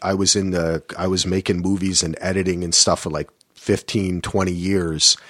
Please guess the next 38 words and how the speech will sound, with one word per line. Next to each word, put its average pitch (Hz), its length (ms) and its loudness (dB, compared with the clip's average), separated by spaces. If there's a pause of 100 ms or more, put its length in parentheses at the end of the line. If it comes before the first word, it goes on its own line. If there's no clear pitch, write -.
(440)
and 95 120 2
I've 92 100 0
been 92 120 0
doing 143 220 6
it 98 80 0
since - 200 0
I 92 60 4
was, 85 160 -2
like, 73 200 -4
ten, 80 600 -2 (480)
and 117 140 4
it 117 80 4
really 202 280 0
reminds 175 520 0
me 127 80 2
just, 147 240 0
like, 151 140 2
of 127 100 0
a 110 60 -2
group 104 360 -2
of 143 180 0
people 127 500 0
who 113 120 -4
got 104 320 0
lucky 107 460 2
enough 80 640 -4 (680)
to 117 120 -2
kinda 123 320 2
get, 104 260 0 (160)
like, 95 240 -4
corporate - 540 -2
sponsorship 147 960 2 (400)
for - 220 0
their 104 160 0
film 120 400 2
club. 180 480 2 (140)
<laughs> - 140 -2 (200)
You 202 60 2